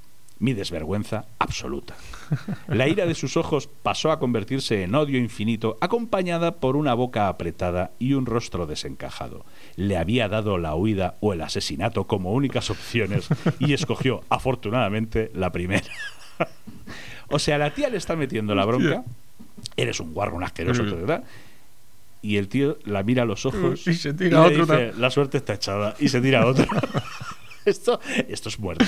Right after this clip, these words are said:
Speaker 2: Es un crack, es un crack.
Speaker 1: Esto es muerte.
Speaker 2: Es un crack.
Speaker 1: Lo peor es que el pavo lo está contando abiertamente a
Speaker 2: Sí,
Speaker 1: todo el mundo,
Speaker 2: sí,
Speaker 1: como
Speaker 2: sí,
Speaker 1: diciendo,
Speaker 2: sí.
Speaker 1: "Eh, ch-, en mi gesta, eh, mi, mi". Total, dice, "Se fue a otra habitación y por la mañana cuando me levanté ya no estaba".
Speaker 2: Uh.
Speaker 1: Por, por lo que sea.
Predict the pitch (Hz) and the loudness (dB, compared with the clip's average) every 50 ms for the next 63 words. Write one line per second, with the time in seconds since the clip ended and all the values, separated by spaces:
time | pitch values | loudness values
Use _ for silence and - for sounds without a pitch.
0 | 127 127 202 208 214 220 - - 202 - 226 196 170 170 147 143 139 135 165 156 | 4 4 4 6 4 4 6 4 4 6 8 6 10 12 12 12 12 12 10 8
1 | 175 180 160 - - 110 107 - - - - - - 143 127 - - 92 90 80 | 8 6 6 8 8 8 8 6 2 -2 -2 0 2 2 2 2 2 -2 -2 -2
2 | - - 71 127 - - - - - 226 190 175 170 175 160 131 - - 104 101 | -4 -6 -8 -8 -10 -14 -14 -8 0 4 4 4 6 4 2 2 2 0 2 4
3 | 110 117 - - 151 160 - - 120 110 113 127 143 131 113 - 123 120 123 107 | 4 4 6 6 4 4 2 0 -2 0 2 4 4 4 2 0 0 2 2 0
4 | 90 - 110 110 101 90 82 92 107 107 - 101 98 107 107 117 123 139 151 143 | 2 2 0 2 2 0 0 2 0 0 2 0 0 2 2 4 6 6 6 6
5 | 120 151 160 151 151 143 - 139 143 135 110 101 120 147 160 - - - - 98 | 6 6 6 6 6 4 4 4 4 4 4 4 4 4 2 0 -2 -6 -6 -6
6 | 87 85 - - 110 - - - - 67 98 - - 104 90 82 73 76 85 73 | -6 -4 0 0 0 0 0 -4 -4 -4 -4 -4 -4 -4 -4 -4 -4 -4 -6 -6
7 | - - 55 - - - - - - - - - - - - 151 147 156 147 131 | -8 -8 -12 -14 -14 -14 -14 -14 -14 -14 -14 -12 -4 2 2 4 6 6 4 4
8 | 113 131 123 - 135 123 110 - - - 120 104 - 151 147 139 127 120 113 110 | 2 -2 0 2 2 2 0 -2 -2 -2 -2 2 4 4 4 4 4 2 2 0
9 | 113 113 135 131 - 165 165 170 - - 170 165 175 156 151 139 131 123 117 120 | 2 0 0 0 2 2 2 2 2 0 0 2 2 4 4 4 4 4 4 4
10 | 123 135 - 123 110 107 104 101 98 98 95 92 - 104 110 110 95 92 95 90 | 2 4 4 4 4 4 4 4 4 4 2 2 4 4 4 4 4 4 2 0
11 | 87 - - 80 73 65 58 - - - - - - - - - - - - 113 | -2 -2 -2 -2 -2 -2 -6 -8 -10 -12 -14 -14 -14 -14 -14 -14 -10 -2 2 4
12 | 123 92 90 - - - - 87 85 87 - - - - 80 71 73 - | 6 4 4 2 4 4 4 4 4 -6 -8 -6 -6 -6 -6 -6 -8 -8